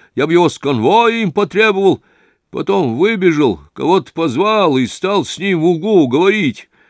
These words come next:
А потом опять ко мне и стал спрашивать и ругать, и много попрекал. А донёс я им обо всём и говорил, что с моих вчерашних слов вы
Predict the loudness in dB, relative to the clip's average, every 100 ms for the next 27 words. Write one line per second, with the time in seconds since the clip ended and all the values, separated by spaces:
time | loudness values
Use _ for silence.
0 | _ _ -10 -4 -4 -2 0 0 -2 -4
1 | -2 0 0 -2 -2 -2 -2 -4 -2 0
2 | 0 -2 -4 -6 -6 _ -18 -4 0 2
3 | 4 2 0 -4 -20 _ _ -10 -6 -2
4 | 0 2 0 -2 -2 0 0 2 2 0
5 | _ _ _ _ _ _ _ _ _ -2
6 | 0 0 2 2 0 -2 0 0 0 0
7 | -2 -4 -6 -2 -2 -2 -8 _ _ _
8 | _ _ -4 0 2 2 4 4 2 0
9 | -4 -4 -4 0 2 2 0 -2 0 -2
10 | -4 -6 -8 -6 -2 -2 -2 2 4 4